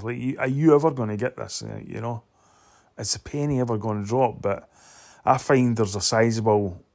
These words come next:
amount of the Celtic support who never, ever, ever want to rock the boat about anything.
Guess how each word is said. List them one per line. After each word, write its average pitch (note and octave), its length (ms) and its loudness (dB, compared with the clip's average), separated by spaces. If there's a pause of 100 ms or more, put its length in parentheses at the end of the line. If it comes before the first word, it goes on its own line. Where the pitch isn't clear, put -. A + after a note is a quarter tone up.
(100)
amount A2+ 340 -6
of A#2+ 40 -10
the A2+ 80 -8
Celtic - 320 -6
support - 340 -12
who G2+ 200 -4 (120)
never, A2+ 580 2 (120)
ever, A2 460 -2 (100)
ever A2+ 280 0
want G#2 260 -6
to G#2+ 60 -8
rock G2+ 200 -6
the A2+ 80 -8
boat G#2+ 220 -6
about - 200 -10
anything. G2+ 380 -10